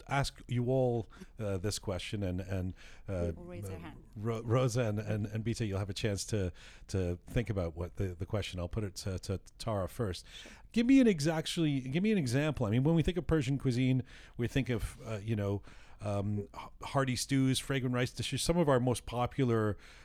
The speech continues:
Speaker 1: dishes, right? Um, h-, how can someone who wants to prioritize their health make conscious choices within these traditional dishes? So if you can think of a dish that you make,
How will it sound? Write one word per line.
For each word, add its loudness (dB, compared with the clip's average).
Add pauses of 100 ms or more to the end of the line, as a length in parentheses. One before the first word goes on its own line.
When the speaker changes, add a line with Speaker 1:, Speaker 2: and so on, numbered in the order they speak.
(140)
Speaker 1:
dishes, 0
right? -2 (160)
Um, -2 (480)
h-, -2
how 0
can 0
someone 2 (360)
who 2
wants 0
to -2
prioritize 0 (380)
their 2
health -4 (400)
make 0
conscious -2
choices -2
within 4
these 0
traditional -2
dishes? -6
So 2 (280)
if -2
you 2
can 4
think -2
of 0
a 0
dish 0
that -2
you 2
make, 0